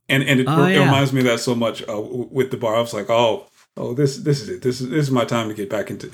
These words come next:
Speaker 1: into Google phones."
Speaker 2: <laughs> I
Speaker 1: Um,
Speaker 2: think it's everybody's <laughs> time to get back in.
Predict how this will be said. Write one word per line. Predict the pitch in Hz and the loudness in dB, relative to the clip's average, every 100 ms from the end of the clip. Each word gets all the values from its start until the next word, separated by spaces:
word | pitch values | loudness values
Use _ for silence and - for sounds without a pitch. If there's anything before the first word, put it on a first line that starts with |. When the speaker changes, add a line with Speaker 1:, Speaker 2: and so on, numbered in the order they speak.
| - | -12
Speaker 1:
into | 101 | -10
Google | 104 107 104 | -8 -6 -6
phones." | 104 107 101 107 - - _ - | -6 -8 -10 -12 -12 -14 _ -8
Speaker 2:
<laughs> | |
I | 170 - 147 123 117 117 104 101 | -6 -2 -2 -2 -4 -2 -4 -2
Speaker 1:
Um, | - | 4
Speaker 2:
think | 156 143 | 4 6
it's | 127 | 2
everybody's | - 175 175 135 131 143 | 2 6 6 4 2 0
<laughs> | - - | -2 2
time | 196 120 | 2 4
to | - | 0
get | - - 208 | 4 2 2
back | - - | 0 0
in. | 196 | 0